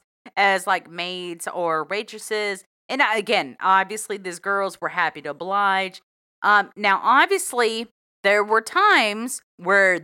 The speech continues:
they didn't give a shit about how good they looked or the jobs they offered. And with the help of Delfina's lover,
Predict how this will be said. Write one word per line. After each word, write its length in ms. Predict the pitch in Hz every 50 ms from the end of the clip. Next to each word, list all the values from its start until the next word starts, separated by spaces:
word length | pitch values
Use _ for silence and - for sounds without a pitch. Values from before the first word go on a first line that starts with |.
| 139 -
they 160 | 156 165 175
didn't 180 | 185 208 220
give 140 | 226 269 269
a 80 | 320 330
shit 400 | - - 339 277 233 180 - -
about 380 | - 185 165 196 190 180 170 175
how 180 | 180 202 208
good 400 | 202 175 127 156 170 185 208 202
they 200 | 190 214 214 214
looked 500 | 196 170 170 190 208 220 214 208 208 -
or 240 | - - 196 196 196
the 100 | 190 180
jobs 380 | 170 - 180 175 196 214 196 196
they 100 | 226 202
offered. 680 | - 190 214 240 208 - - 208 185 175 180 180 185 185 _ _ - - _ _ _ - -
And 240 | - 240 262 262 254
with 100 | 262 -
the 80 | - 226
help 480 | - - - 302 330 392 403 392 -
of 180 | - 220 208 185
Delfina's 680 | 214 214 214 214 - - 233 254 285 294 294 247 196 175
lover, 840 | 165 170 196 220 247 262 254 202 208 196 180 175 170 180 185 185